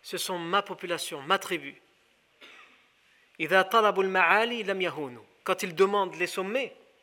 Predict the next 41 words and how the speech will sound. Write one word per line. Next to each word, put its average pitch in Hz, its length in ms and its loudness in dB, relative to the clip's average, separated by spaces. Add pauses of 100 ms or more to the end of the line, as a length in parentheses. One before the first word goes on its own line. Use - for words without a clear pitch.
les 185 120 -6
hauteurs, 220 440 -2 (320)
ils 170 100 -12
ne 175 100 -6
faiblissent 160 400 -8
pas. - 220 -14 (400)
Et 208 40 -4
elle 226 100 0
l'a 247 220 4
pris 262 140 -8
pour 254 180 0
un 240 40 4
moins 247 160 2
que 254 100 -2
rien, 240 180 -2
elle 208 60 -2
a 208 60 -2
dit, « 196 140 -12
Toi 277 160 -4
tu 269 100 -6
vas 262 80 2
être 262 100 -4
capable 262 260 -2
de 233 60 -18
tuer 262 160 -8
mon 254 120 -6
mari, 233 360 -4
impossible. » 196 500 -12 (600)
Et 160 40 -12
donc 190 200 -2
elle 196 100 0
lui 190 120 -2
a 190 60 -2
dit, « 180 140 -12
Nous 226 180 -4
les 190 140 -4
Juhayna, 185 460 0
quand 196 240 -8
on 185 60 -8
demande 175 360 -6
les, » 160 420 -8